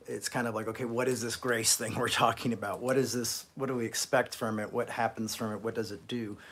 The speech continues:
And how does it cause us to all be one in Christ? And is that fair? And is that, you know, um, how do we allow each other to live and live well?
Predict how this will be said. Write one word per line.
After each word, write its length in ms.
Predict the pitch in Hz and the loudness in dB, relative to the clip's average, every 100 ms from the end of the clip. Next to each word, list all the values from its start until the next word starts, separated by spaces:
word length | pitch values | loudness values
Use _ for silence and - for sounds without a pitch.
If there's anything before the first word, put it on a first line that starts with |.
| - - - | -20 -18 -10
And 100 | 107 | 2
how 140 | 127 | 4
does 160 | 123 117 | 4 0
it 100 | - | -2
cause 420 | - 117 110 107 | 2 6 6 4
us 200 | 107 - | -2 -2
to 80 | 113 | 0
all 180 | 107 104 | 0 0
be 140 | 101 | -2
one 260 | 98 98 92 | -6 -6 -6
in 80 | |
Christ? 460 | 90 104 87 82 - | -6 -6 -6 -6 -8
And 100 | - | -6
is 120 | 117 | -2
that 200 | 120 113 | 0 -2
fair? 440 | - 127 104 95 - - - | -2 -4 -4 -6 -12 -16 -10
And 100 | 110 | -8
is 80 | 107 | -2
that, 240 | 110 - - _ _ - | -2 -2 -8 _ _ -10
you 140 | 104 | -8
know, 180 | 90 87 - - - - - - - - - - - - | -8 -14 -18 -20 -20 -20 -20 -20 -20 -20 -20 -20 -20 -8
um, 520 | 123 107 98 98 87 82 _ _ _ _ _ _ _ _ _ _ - - - - - - - - _ - - _ _ _ | -4 -2 -4 -8 -12 -18 _ _ _ _ _ _ _ _ _ _ -20 -20 -20 -20 -20 -20 -20 -20 _ -18 -18 _ _ _
how 240 | - 156 175 | 8 12 12
do 80 | |
we 80 | 165 | 12
allow 400 | 143 135 147 156 | 10 12 12 12
each 160 | 143 143 | 10 6
other 220 | 127 120 | 4 4
to 180 | - 110 | 0 -2
live 400 | 107 120 135 113 107 - _ _ _ _ _ _ _ - | 0 2 2 0 -8 -18 _ _ _ _ _ _ _ -10
and 160 | 120 120 | -4 -2
live 160 | 117 | -2
well? 460 | 107 120 120 113 | 0 2 4 2